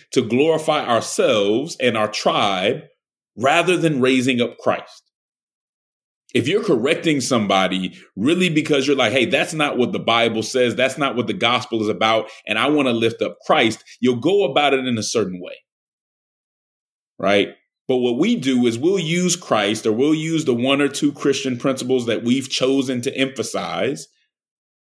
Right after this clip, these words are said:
We'll use them as pretext, or we'll use them as cover when we're really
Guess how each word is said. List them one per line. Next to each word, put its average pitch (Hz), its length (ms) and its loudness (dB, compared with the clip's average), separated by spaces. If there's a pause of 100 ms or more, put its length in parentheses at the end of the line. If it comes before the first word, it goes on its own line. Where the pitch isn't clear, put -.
(220)
We'll 147 200 2
use 180 320 2
them 156 180 2
as 120 100 0
pretext, 185 720 0
or 117 60 6
we'll 143 240 4
use 147 280 0
them 123 180 4
as 107 120 -2
cover 98 760 0 (1080)
when 139 200 2
we're 151 140 4
really 185 640 0